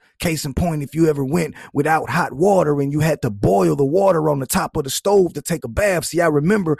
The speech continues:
times of have to, having to carry the pot of hot water from the kitchen to the bathtub so that I can take a bath in hot water.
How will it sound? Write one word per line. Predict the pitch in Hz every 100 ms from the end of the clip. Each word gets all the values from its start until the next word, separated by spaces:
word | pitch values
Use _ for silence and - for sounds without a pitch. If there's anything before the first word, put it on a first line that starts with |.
| - -
times | - 190 170 156
of | 156
have | 156 165 -
to, | 139 - -
having | - 180 165 151
to | 131
carry | - 208 214 175 143 139 - - _
the | 139 113 - _
pot | - 196 - -
of | 156 127 110 -
hot | - - -
water | - 220 208 156 143 - -
from | - 170
the | 135
kitchen | - 247 - 165 147 - _
to | 190
the | 143
bathtub | 110 214 208 156 - 147 135 - -
so | 196
that | 160 156
I | 156
can | 151
take | 139 185 -
a | 117
bath | 92 185 185 113 - _ _ _ _ _ _ _ _ _ _
in | 147 127
hot | 147 135
water. | 139 143 107 73